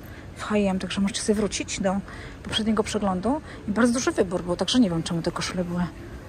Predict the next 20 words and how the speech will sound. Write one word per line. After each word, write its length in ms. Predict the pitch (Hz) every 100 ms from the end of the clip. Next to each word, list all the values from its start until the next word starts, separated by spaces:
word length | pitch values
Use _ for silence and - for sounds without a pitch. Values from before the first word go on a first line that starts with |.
| - - - - -
w 40 |
takiej 320 | 220 233 226
ilości 360 | 240 208 - 208
na 80 | 196
tej 140 | 190
wyprzedaży, 420 | 185 - 190 220
bo 80 | 247
tak 260 | 240 - 233
ogólnie 340 | 202 220 254
pojedyncze 380 | 226 208 220 214
sztuki. 420 | - 175 - 180 - - - - - - - - - -
Ale 120 | 240
właśnie 200 | 254 262
coś, 220 | 254 254
coś 180 | - 254
na 120 | 233
ten 320 | 220 226 208 208 - - - - -
styl. 420 | - - 214 190 180 170 - 208
Dobra. 340 | 196 180 170 - - - - - - - - - - - -
Kiecucha. 560 | - 240 - 202 - 233